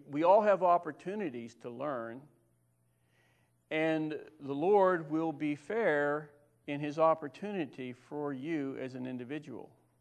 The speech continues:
If you want to walk with him, he will bring certain things your way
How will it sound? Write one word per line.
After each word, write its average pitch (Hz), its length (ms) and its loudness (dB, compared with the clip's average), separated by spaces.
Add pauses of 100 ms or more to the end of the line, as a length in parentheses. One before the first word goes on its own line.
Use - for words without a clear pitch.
(160)
If 123 180 -18
you 135 140 -6
want 143 260 -4
to 147 80 -10
walk 131 320 0
with 120 140 -18
him, 131 360 -10
he 147 140 -10
will 131 160 -10
bring 165 440 -8
certain 165 380 -10
things 143 380 -10
your 131 160 -10
way 123 280 -6